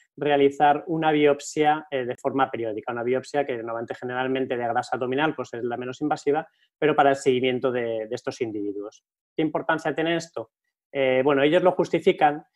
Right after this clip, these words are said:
en que el depósito de amiloide puede ocurrir incluso antes de las primeras, los primeros síntomas de la enfermedad, que suele ser la neuropatía de fibra fina o disautonomía, y por lo tanto que podríamos incluso ahorrar más tiempo,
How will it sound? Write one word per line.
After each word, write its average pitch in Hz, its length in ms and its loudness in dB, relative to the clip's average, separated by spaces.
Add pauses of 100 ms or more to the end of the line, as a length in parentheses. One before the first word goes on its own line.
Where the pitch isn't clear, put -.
(140)
en 123 360 -6
que 131 80 -4
el 123 80 0
depósito 156 460 0
de 156 80 6
amiloide 151 540 4
puede 151 220 6
ocurrir 151 520 4
incluso 135 440 0
antes 135 360 4
de 143 80 2
las 127 200 0
primeras, 131 720 -2
los 131 240 0
primeros 131 320 2
síntomas 127 380 -4
de 120 80 -4
la 117 60 -4
enfermedad, 135 380 2
que 131 100 -2
suele 120 220 -8
ser 117 140 -12
la 117 340 -2
neuropatía 117 480 -6
de - 40 -10
fibra 117 260 -4
fina 147 260 -2
o 117 40 -6
disautonomía, 147 680 -2 (300)
y 151 80 2
por 147 160 2
lo 147 140 4
tanto 143 280 4
que 139 120 0
podríamos 135 400 2
incluso 135 460 0 (220)
ahorrar 131 320 2
más 131 220 -2
tiempo, 139 460 2